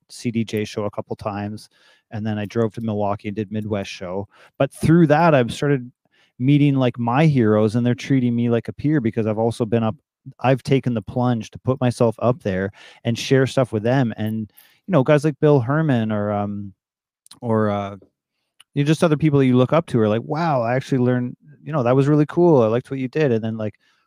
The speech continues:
"Whoa, you thought that?" Like, that really makes you wanna be more open and share more and learn more to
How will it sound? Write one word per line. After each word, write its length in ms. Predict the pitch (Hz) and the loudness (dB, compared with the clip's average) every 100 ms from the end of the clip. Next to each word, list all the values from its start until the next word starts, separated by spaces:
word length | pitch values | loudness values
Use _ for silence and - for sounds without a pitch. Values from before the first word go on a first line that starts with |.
| _ | _
"Whoa, 220 | 180 170 | 0 2
you 280 | 123 120 180 | 2 0 -2
thought 360 | - 214 220 220 | -4 -4 -4 -4
that?" 340 | 220 233 220 | -4 -4 -4
Like, 220 | 147 123 - | -6 -8 -6
that 200 | 123 - 139 - | -8 -8 -20 -6
really 220 | 147 147 | -2 0
makes 260 | 143 - | -2 -2
you 80 | 139 | -2
wanna 340 | 135 131 117 110 _ _ _ 139 117 | 0 2 0 -4 _ _ _ -16 -4
be 140 | 143 | -2
more 420 | 123 120 190 185 | 0 2 4 4
open 300 | 127 110 107 | 4 2 -2
and 180 | 101 104 | -2 -6
share 460 | - - 139 139 131 | -8 0 2 2 2
more 380 | 123 156 170 | 0 2 2
and 80 | 107 | 2
learn 400 | 107 131 196 208 | 0 0 0 -2
more 280 | 131 104 | -2 -2
to 100 | 104 | 0